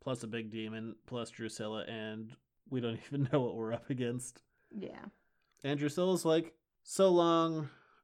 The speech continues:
Speaker 1: farewell, Avita Say. I'll see you later."
Speaker 2: So close, but so far. And right as they leave, Drew yells out, "We're part of each other, you and I. We always will be."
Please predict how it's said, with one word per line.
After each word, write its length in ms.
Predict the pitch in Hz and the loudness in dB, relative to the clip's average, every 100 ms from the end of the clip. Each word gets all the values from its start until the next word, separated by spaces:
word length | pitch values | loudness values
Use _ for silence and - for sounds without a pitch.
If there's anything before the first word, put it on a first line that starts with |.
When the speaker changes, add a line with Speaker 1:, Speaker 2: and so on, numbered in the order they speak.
| _ | _
Speaker 1:
farewell, 760 | 151 151 135 131 127 123 117 113 _ _ - | 4 4 6 6 6 4 0 -4 _ _ -6
Avita 360 | 120 117 110 | -4 -2 -4
Say. 400 | 107 110 110 110 - _ _ _ _ _ _ _ | -6 -6 -6 -6 -12 _ _ _ _ _ _ _
I'll 80 | 113 | -16
see 140 | - 87 | -12 -10
you 80 | 64 | -10
later." 260 | 73 104 _ _ _ _ _ _ | -12 -14 _ _ _ _ _ _
Speaker 2:
So 100 | 202 | -12
close, 400 | 196 - - _ _ | -10 -12 -20 _ _
but 120 | 175 175 | -20 -16
so 80 | - | -18
far. 240 | - 208 _ _ _ _ - | -18 -20 _ _ _ _ -6
And 100 | 254 | -2
right 120 | 320 | 0
as 80 | 415 466 | 0 -2
they 80 | 294 | 0
leave, 380 | 190 180 190 - _ _ _ _ - | 0 0 -2 -10 _ _ _ _ -16
Drew 220 | 208 247 254 | -8 -4 0
yells 320 | 240 214 214 | 2 0 0
out, 260 | 196 185 | -2 -2
"We're 120 | 247 269 | -4 -6
part 280 | - 339 | 0 0
of 80 | 427 | 0
each 160 | 208 - | -4 -6
other, 200 | 180 175 | -4 -2
you 100 | 175 | -2
and 100 | 175 | -4
I. 200 | 180 220 | -8 -8
We 180 | 233 240 | -8 -6
always 320 | 285 277 269 | -6 -6 -8
will 160 | 196 | -8
be." 300 | 185 180 185 | -8 -8 -10